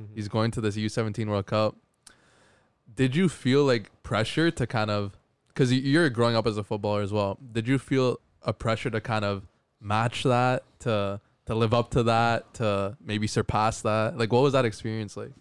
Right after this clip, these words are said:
Speaker 1: Um, no, I, w-, I s-, I w-, I would say at that young age, I didn't feel pressure. I was kind of,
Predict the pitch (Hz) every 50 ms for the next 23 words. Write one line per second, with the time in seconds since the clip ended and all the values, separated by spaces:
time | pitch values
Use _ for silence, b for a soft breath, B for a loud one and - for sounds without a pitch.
0 | _ _ 135 135 131 131 131 127 127 127 123 120 117 110 101 - _ _ _ _
1 | _ _ _ _ _ b b b b b b _ _ _ _ _ _ _ _ _
2 | _ 151 160 180 170 156 151 160 175 - 147 143 139 - - - - 143 147 139
3 | - - 131 143 147 - - 175 170 151 127 110 - 135 135 135 147 147 147 147
4 | 156 131 127 117 127 135 131 - 139 127 120 - 139 135 - - 160 131 120 117
5 | 117 - - - 127 123 127 120 107 98 - -